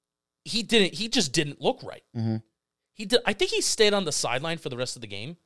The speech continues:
Speaker 1: because do you,
Speaker 2: Love you,
Speaker 1: 'cause
Speaker 2: Leonard.
Speaker 1: because the bar hits the game-winning field goal
Speaker 2: Yeah.
Speaker 1: at the end of regulation. Now, we're jumping all around from
Speaker 2: You know,
Speaker 1: these.
Speaker 2: but, but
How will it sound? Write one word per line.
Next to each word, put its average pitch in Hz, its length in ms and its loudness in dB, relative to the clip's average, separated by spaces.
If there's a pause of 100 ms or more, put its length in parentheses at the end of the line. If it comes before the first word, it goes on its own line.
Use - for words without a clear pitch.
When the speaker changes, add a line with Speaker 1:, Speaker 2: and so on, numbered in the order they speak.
(640)
Speaker 1:
because 160 420 0
do 175 100 -4
you, 98 80 -4
Speaker 2:
Love 151 200 8
you, 123 80 8
Speaker 1:
'cause 117 60 8
Speaker 2:
Leonard. 120 280 6 (580)
Speaker 1:
because 160 500 0
the 143 520 6 (240)
bar 160 360 6
hits - 360 0
the 156 380 4
game-winning 147 340 0
field 120 240 -4
goal 107 360 -4
Speaker 2:
Yeah. 101 140 -4
Speaker 1:
at - 80 -6
the 135 140 0
end 143 160 -2
of 147 100 0
regulation. 123 600 -2 (100)
Now, 135 280 -2
we're 175 120 -2
jumping 175 260 -4
all 107 160 0
around 95 200 -6
from 92 160 -8
Speaker 2:
You 208 100 6
know, 240 80 8
Speaker 1:
these. 196 120 0
Speaker 2:
but, 190 200 0
but 214 240 -2